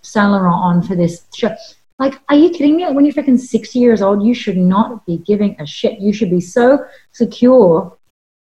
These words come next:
in what you've created for yourself. And yes, you can love fashion, and yes, you can love a nice dinner party and everything else, but, like, you're still, like, scrounging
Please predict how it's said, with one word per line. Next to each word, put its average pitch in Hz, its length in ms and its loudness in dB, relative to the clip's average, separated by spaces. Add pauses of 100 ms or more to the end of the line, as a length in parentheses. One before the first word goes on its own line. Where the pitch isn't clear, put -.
(140)
in 226 140 6
what 220 140 2
you've 220 240 0
created 220 280 4
for 240 100 0
yourself. 196 200 0
And 202 220 0
yes, 247 160 0
you 294 120 2
can 226 160 4
love 170 140 -4
fashion, 170 300 -6
and 170 140 0
yes, 220 140 -4
you 254 100 -8
can 220 120 0
love 180 80 -2
a 180 160 0
nice 160 200 -6
dinner 160 200 -8 (100)
party 151 240 -10
and 160 140 -16
everything 160 260 -12
else, 175 200 -10
but, 196 140 -10
like, 190 120 -6 (460)
you're - 200 0 (160)
still, 302 280 2 (140)
like, 202 120 0 (280)
scrounging 269 1120 -6